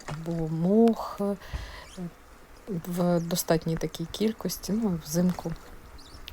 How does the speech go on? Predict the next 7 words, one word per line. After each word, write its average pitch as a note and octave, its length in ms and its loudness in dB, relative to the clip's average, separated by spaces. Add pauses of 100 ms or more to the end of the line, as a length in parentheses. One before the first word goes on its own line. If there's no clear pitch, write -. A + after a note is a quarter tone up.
коли F3 280 4
вологість E3+ 680 0
ще - 340 0
вища, F3+ 520 0
воно F3 300 0
все F3 380 0 (1400)
квітне, G3+ 640 6